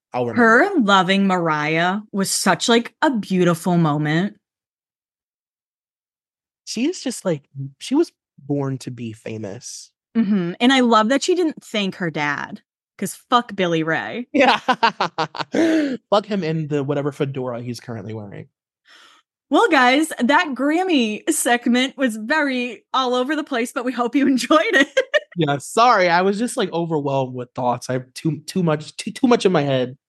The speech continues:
Speaker 2: Honestly, I was thinking the other day, I was like, I'm like, between the Grammys and Justin performing again and Justin Timberlake being a psycho and Demi Lovato, I'm like, "I need a nap."
Speaker 1: I know. Hopefully this coming week will be a little bit more chill.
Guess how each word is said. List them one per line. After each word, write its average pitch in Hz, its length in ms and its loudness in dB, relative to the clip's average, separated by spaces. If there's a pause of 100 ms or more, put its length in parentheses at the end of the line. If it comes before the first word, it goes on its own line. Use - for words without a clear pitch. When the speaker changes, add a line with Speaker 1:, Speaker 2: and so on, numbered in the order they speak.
(140)
Speaker 2:
Honestly, 311 460 0
I 233 140 2
was 247 220 -2
thinking 247 600 -2
the 226 140 -4
other 208 240 -2
day, 220 200 0
I 196 80 0
was 196 120 -4
like, 208 260 -4 (180)
I'm 277 120 8
like, 285 180 4
between 269 440 6
the 240 80 6
Grammys 226 720 4
and 208 180 2
Justin 240 480 2
performing 208 640 -2
again 190 260 -4
and 202 120 0
Justin 233 360 2
Timberlake 233 560 2
being 214 220 -4
a 208 60 -2
psycho 208 600 0
and 202 140 0
Demi 254 280 4
Lovato, 240 500 2
I'm 214 80 -4
like, 220 200 -4
"I 285 100 0
need 381 160 -4
a 202 80 0
nap." 294 720 0 (960)
Speaker 1:
I 143 160 -4
know. 123 440 -2 (500)
Hopefully 359 280 2
this 240 160 2
coming 190 340 2
week 156 180 2
will 156 80 0
be 143 120 2
a 143 60 2
little 139 220 -2
bit 131 120 -2
more 127 320 -4
chill. 120 480 -6